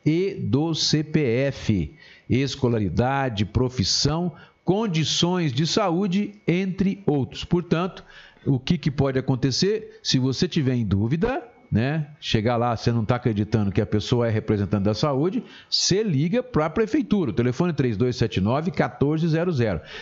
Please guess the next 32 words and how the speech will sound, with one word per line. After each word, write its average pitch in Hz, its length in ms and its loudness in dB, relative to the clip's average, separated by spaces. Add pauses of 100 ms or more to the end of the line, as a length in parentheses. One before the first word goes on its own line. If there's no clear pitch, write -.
(140)
Por 220 160 2
que 143 220 0
que 120 80 2
eu, 107 80 0
eu 113 100 2
tô 120 100 0
dizendo 104 320 2
isso? 80 240 -2 (360)
Porque 147 280 2
com 269 680 0 (300)
o 131 140 0
número 208 340 2
do 151 100 0
car-, 131 320 -2
do, 117 240 2
do 107 160 0
C 139 180 0
P 107 140 0
F 113 460 0 (320)
e 123 340 2
dados 135 540 -2
como 117 220 0
nascimento, 120 1120 0
profissão, 131 600 0
escolaridade, 117 920 0 (240)
né, 147 280 0 (320)
nome 127 220 0
do 113 100 0
pai 135 220 -2
e 123 40 -2
da 117 140 0
mãe, 165 300 0